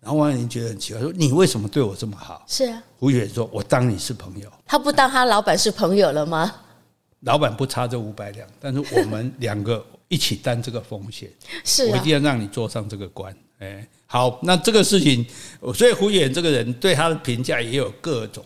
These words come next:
Speaker 1: 各面，他也不是一个很单纯简单的人，所以我们就，就来看他这个过程哈。然后这个时候呢，哎，这个王家当年念书的时候，因为自己儿子请人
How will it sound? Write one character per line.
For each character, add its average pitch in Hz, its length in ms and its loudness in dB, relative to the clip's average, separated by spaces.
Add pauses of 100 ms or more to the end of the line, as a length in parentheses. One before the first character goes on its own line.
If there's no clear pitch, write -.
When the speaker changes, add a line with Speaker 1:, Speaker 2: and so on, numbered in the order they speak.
Speaker 1:
各 120 200 -6
面， 117 180 -6
他 - 140 2
也 143 60 0
不 135 100 -4
是 131 80 -2
一 151 60 2
个 147 120 2
很 113 240 -2
单 131 220 2
纯 110 280 -4 (300)
简 107 240 0
单 127 220 0
的 120 100 0
人， 95 220 -8
所 131 100 -4
以 123 40 0
我 107 60 -4
们 110 80 -8
就， 127 160 0 (300)
就 131 140 0
来 110 140 0
看 120 260 -2
他 113 120 -2
这 113 120 -8
个 110 120 -8
过 117 240 -6
程 - 160 -12 (100)
哈。 113 220 -2 (440)
然 156 180 4
后 247 140 6
这 262 120 0
个 247 120 8
时 - 160 0
候 185 180 6
呢， 151 240 4
哎， 151 120 4 (220)
这 214 120 -2
个 226 100 6
王 143 400 4
家 165 340 4 (640)
当 196 240 2
年 143 400 2
念 180 240 6
书 151 200 -2
的 151 100 0
时 - 160 -6
候， 110 220 -4
因 160 120 -2
为 190 120 2
自 196 180 -2
己 135 100 2
儿 123 160 2
子 123 220 -6
请 104 240 -8
人 120 260 -6